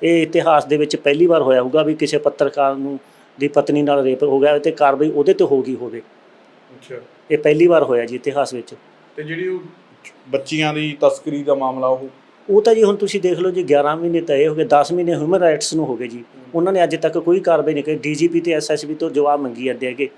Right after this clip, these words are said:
Speaker 1: ਕਾਰਵਾਈ ਖੁਦ ਕੋਈ ਕਰ ਨਹੀਂ ਰਹੇ ਜੀ।
Speaker 2: ਹਿਊਮਨ ਰਾਈਟ ਨੂੰ ਵੀ?
Speaker 1: ਹਾਂਜੀ, ਉਹਦੇ ਕੋਲ ਵੀ ਇਹ ਮਾਮਲਾ ਪਹੁੰਚਿਆ ਹੋਇਆ ਜੀ।
Speaker 2: ਹੂੰ।
Speaker 1: ਕੁਛ ਕਰ ਹੀ ਨਹੀਂ ਰਹੇ ਜੀ ਉਹ।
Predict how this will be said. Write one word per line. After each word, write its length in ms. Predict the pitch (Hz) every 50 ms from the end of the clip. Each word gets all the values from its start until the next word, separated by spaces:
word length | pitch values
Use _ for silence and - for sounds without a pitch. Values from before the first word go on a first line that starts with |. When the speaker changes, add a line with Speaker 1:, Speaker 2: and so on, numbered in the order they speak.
| _ _ _ _ _ _ _ _ -
Speaker 1:
ਕਾਰਵਾਈ 360 | 160 165 156 156 156 160 165
ਖੁਦ 240 | 156 - 147 143 165
ਕੋਈ 200 | - 151 151 151
ਕਰ 220 | 147 139 131 120
ਨਹੀਂ 140 | 127 135 131
ਰਹੇ 160 | 127 135 139
ਜੀ। 140 | 135 135 135 - - _ _ _ _ _ _ _ _ _ _ _ _ _ _ -
Speaker 2:
ਹਿਊਮਨ 280 | 147 160 180 196 190
ਰਾਈਟ 220 | 175 160 147 127 -
ਨੂੰ 140 | 139 131
ਵੀ? 140 | 123 113 110 - - 151
Speaker 1:
ਹਾਂਜੀ, 260 | 156 156 147 143 165
ਉਹਦੇ 160 | 165 165 190
ਕੋਲ 200 | 180 - 185 180
ਵੀ 100 | 185 190
ਇਹ 60 | 190
ਮਾਮਲਾ 260 | 175 156 147 156 160
ਪਹੁੰਚਿਆ 340 | 143 156 151 143 147 185 175
ਹੋਇਆ 160 | 151 147 139
ਜੀ। 120 | 127 127 131
Speaker 2:
ਹੂੰ। 460 | 127 _ _ _ 135 127 123 120 120 120 _ _ _ _ _ _ _ _ _ _ _ _ _ _ _ _ _ _ _ _
Speaker 1:
ਕੁਛ 160 | - 160 156
ਕਰ 220 | - 160 151 147
ਹੀ 80 | 165 170
ਨਹੀਂ 120 | 170 170
ਰਹੇ 160 | 151 160 160 160
ਜੀ 120 | 156 156
ਉਹ। 160 | 147 139 143